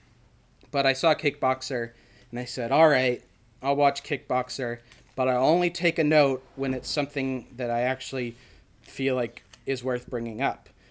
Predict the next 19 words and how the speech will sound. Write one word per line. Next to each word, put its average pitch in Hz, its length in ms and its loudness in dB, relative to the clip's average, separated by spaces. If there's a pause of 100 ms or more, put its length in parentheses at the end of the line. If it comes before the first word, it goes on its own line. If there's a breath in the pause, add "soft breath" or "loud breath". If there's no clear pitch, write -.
(140 soft breath)
Because 139 280 -4
I 214 180 10
feel 185 300 0
like 143 260 2
the 139 80 -10
format 151 420 0
of 123 80 -4
this 120 140 -6
show, 156 320 2
and 123 80 -2
we 131 80 -2
talked 143 320 -2
about 135 240 0
this 123 200 -8
last 135 300 -2
time 117 300 -6 (320 loud breath)
after 147 400 0
the 104 120 -10
recording 107 600 -10